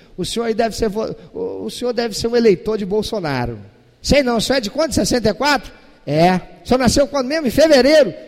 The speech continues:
Ih, foi no auge da explosão da ditadura, da revolução.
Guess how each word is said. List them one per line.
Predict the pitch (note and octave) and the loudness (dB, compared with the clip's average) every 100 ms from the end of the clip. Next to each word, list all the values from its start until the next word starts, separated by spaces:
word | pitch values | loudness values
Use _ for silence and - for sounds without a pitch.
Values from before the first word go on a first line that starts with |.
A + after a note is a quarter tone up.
| - - | -20 2
Ih, | A4 C5 C5 - | 6 8 8 4
foi | A#3 | 0
no | A3 G3 | 0 0
auge | A#3 A3+ | 2 2
da | A#3 | 2
explosão | - - A3+ F3+ E3+ A#3+ | 0 -2 0 2 2 0
da | A#3+ A#3 C4 F4 - - - | 2 2 0 -4 -16 -20 -6
ditadura, | C#3 A3+ C4 G#3+ D3 E3 F3 C3 G#2 - - _ | 0 0 0 -4 -2 0 0 -2 -6 -14 -20 _
da | - | -4
revolução. | D#3+ F3+ E3+ G3+ D#3+ - D#3+ | 0 0 0 -2 -2 -4 -4